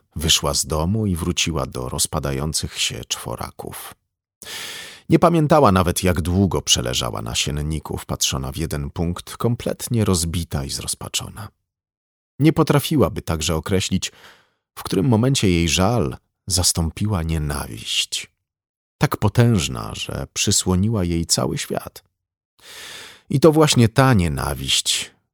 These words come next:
przywiodła ją pewnego dnia do Berlina, a potem do domu księżnej von Burg w Monachium. "Czy pani mnie słyszy?"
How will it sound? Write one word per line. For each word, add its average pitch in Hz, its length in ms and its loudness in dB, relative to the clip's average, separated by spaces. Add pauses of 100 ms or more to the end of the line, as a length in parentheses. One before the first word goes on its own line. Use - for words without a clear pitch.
(140)
przywiodła 92 600 4
ją 78 280 0
pewnego 92 440 4
dnia 85 300 0
do 76 140 0
Berlina, 78 580 0
a 95 80 2
potem 101 420 0
do 107 120 4
domu 98 260 4
księżnej 85 640 0
von 90 400 0
Burg 127 520 -6
w 90 100 -4
Monachium. 98 680 -4 (1700)
"Czy - 120 2
pani 71 280 0
mnie 73 180 0
słyszy?" - 360 2